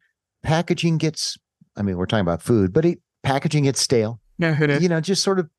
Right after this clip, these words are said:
Speaker 1: people like to try something new and different. And
Speaker 2: Yes.
Speaker 1: are, are, is that what you were offering these independent retailers, is a chance to give their customers something new and different?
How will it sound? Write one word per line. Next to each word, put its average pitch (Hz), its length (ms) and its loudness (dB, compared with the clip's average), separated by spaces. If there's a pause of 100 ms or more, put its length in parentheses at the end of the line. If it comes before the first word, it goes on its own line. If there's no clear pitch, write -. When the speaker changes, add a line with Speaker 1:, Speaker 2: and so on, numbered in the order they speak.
Speaker 1:
people 180 400 -2
like 131 240 0
to 151 120 -8
try 127 340 0
something 104 720 0
new 90 260 2
and 104 140 2
different. 135 520 0
And 117 240 0 (320)
Speaker 2:
Yes. - 400 -2
Speaker 1:
are, 135 240 -2
are, - 240 -2 (100)
is - 500 -4
that 127 240 2
what 165 200 0
you 165 80 0
were 151 160 2
offering 147 680 -2 (300)
these 127 300 -2
independent 135 420 0
retailers, 127 560 0
is 107 140 -4
a 107 60 -2
chance 117 420 -2
to 120 240 0 (560)
give 117 140 0
their 120 120 2
customers 123 540 -2
something 127 260 -2
new 117 120 2
and 113 80 2
different? - 320 -2